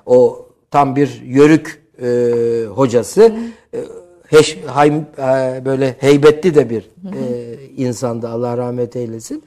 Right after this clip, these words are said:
Speaker 1: E, o bir köşeye oturur, sanki, e,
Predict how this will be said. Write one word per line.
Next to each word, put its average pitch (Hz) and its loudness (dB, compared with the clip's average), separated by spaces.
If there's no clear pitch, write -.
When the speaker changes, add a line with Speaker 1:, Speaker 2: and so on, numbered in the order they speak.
Speaker 1:
E, 156 0
o 202 2
bir 185 -2
köşeye 175 2
oturur, 175 2
sanki, 156 0
e, - -4